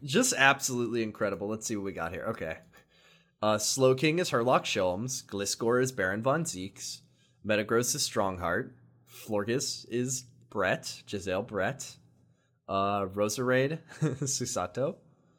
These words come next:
Charizard is Naruhodo. Drampa is the, <laughs> is the judge.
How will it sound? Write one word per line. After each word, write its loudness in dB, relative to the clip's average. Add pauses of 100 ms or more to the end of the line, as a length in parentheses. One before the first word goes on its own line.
(220)
Charizard 2
is -4
Naruhodo. 0 (280)
Drampa 2
is -4
the, -6 (140)
<laughs> -14
is 2
the 0
judge. 2